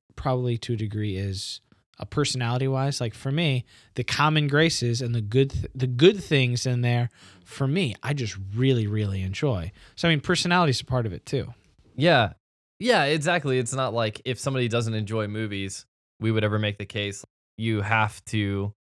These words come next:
Speaker 2: watch movies."
Speaker 1: No, no, no, certainly not. I mean, it's just, like, personal preference as far as how you use your quote-unquote free time. Like, you watch hours of soccer matches that I would just be like, "Why in the world?"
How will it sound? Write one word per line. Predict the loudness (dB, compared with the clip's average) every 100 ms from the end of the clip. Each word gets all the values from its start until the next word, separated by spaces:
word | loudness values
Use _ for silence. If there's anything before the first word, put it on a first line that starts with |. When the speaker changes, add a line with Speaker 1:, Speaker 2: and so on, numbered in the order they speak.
| _ _ 2
Speaker 2:
watch | 2 4
movies." | 4 4 4 0 -2 0
Speaker 1:
No, | 6
no, |
no, | 6 6
certainly | 6 6 6
not. | 6
I | 4
mean, | 2
it's | 0 0
just, | -2 2
like, | 0 0 _ _ -20 -12 0
personal | 2 2 0
preference | 4 4 2 -2
as | -2
far | 4 4
as | 4
how | 4
you | 4 4
use | 4 4 4
your | 2 2 -6 -20 _
quote-unquote | 2 6 6 4 2 0
free | 0 0
time. | 2 0 0 0
Like, | 0 -2 -6 _ _ _ _ -2
you | 2
watch | 4 2 0 -4
hours | -2 0 0 0 -2
of | -4
soccer | -2 0 0 -4
matches | -2 -4 -4 -8 -6
that | -4
I | -4
would | -4
just | -6 -8 -6
be | -6
like, | -6 -8
"Why | -6 -6
in | -4
the |
world?" | -4 -6